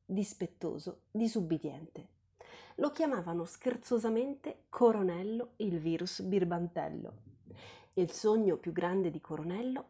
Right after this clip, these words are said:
era girare il mondo, ma non aveva ancora capito in che modo sarebbe riuscito ad andare lontano. Per un periodo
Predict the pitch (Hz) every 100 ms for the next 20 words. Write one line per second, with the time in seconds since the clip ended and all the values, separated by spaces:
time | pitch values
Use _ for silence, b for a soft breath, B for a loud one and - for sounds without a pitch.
0 | _ 269 226 190 165 190 190 208 240 190
1 | 185 151 143 - - _ _ - 320 285
2 | 233 196 185 175 165 190 170 180 - 180
3 | 175 156 - 220 214 214 196 196 190 175
4 | 185 175 165 170 170 - 190 175 156 156
5 | 160 160 156 151 151 - - - _ _
6 | - - B B B B B B B B
7 | - 226 208 185 160 151 165 -